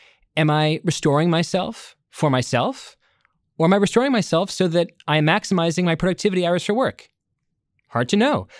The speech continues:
When I'm reading a novel even sometimes, and it's a novel by an author who I think is just a brilliant prose stylist, and a part of me is thinking as I'm reading sentence by sentence, "Oh my God, I wish I could steal that metaphor. I wish I could steal that simile." <laughs> A small part of me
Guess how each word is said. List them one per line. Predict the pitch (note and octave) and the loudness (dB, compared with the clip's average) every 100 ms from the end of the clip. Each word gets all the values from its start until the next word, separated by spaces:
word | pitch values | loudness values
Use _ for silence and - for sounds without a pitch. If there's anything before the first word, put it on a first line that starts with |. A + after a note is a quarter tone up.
| - | -4
When | D#3 F#3+ | 0 4
I'm | F#3+ | 4
reading | G#3+ A3+ A3 | 4 2 2
a | G3 | 2
novel | G#3 A3+ D4 F#3+ D3+ | 2 2 0 0 2
even | C#3+ C3+ | 2 0
sometimes, | B2+ C3 A#2+ A2+ G2+ G2+ | 0 -2 -2 -2 -2 -4
and | D3+ | -4
it's | D#3 | -2
a | E3 | 0
novel | D#3 G3 F3+ E3+ | 0 0 0 0
by | D3+ | 0
an | D3 | -2
author | D3 D3+ D#3+ E3 | -2 -2 -2 -2
who | C3+ D#3 | -2 -4
I | |
think | C3+ E3 | -4 -6
is | C#3+ | -4
just | C#3+ | -4
a | C3+ | -4
brilliant | A2+ B2+ F3 F#3+ D#3+ | -2 -2 0 0 -2
prose | - D#3 F3+ | -2 -2 -2
stylist, | - A#2+ G#2 F#2+ A#2+ - - - - | -2 -2 -2 -6 -12 -16 -18 -20 -6
and | E3 | -2
a | D#3+ | -2
part | - A3+ | 0 0
of | A3+ | 2
me | F#3+ | 2
is | F3+ | 0
thinking | - A3+ G#3+ D#3 | -2 -2 0 0
as | B2+ | 0
I'm | C#3 | 0
reading | E3+ G3+ B2+ | 0 0 -2
sentence | - D#3+ C#3+ | -2 -4 -4
by | B2+ | -4
sentence, | A#2+ F3+ E3 A#2+ - | -4 -4 -4 -6 -4
"Oh | F3 | -4
my | B2 - | -6 -8
God, | D3 C#3 | -4 -2
I | A#2+ | -2
wish | C3+ C#3 | -2 -4
I | |
could | C3 - | -6 -6
steal | - C#3+ | -4 -4
that | A#2+ | -4
metaphor. | A2 C3 B2+ - A2 | -4 -4 -4 -6 -6
I | |
wish | A2+ D3 | -4 -4
I | C3 | -4
could | B2+ | -6
steal | - D3 C#3 A#2+ - - - | -4 -2 0 -2 -8 -20 -4
that | D3 | -4
simile." | - G3+ B3 D#3+ C3 - | 0 0 2 2 0 -6
<laughs> | - - | -14 -4
A | F#3+ | -4
small | - G3 A#3+ | 2 2 4
part | F#3+ A#3+ | 4 4
of | A3 | 4
me | C#3+ C3 | 2 0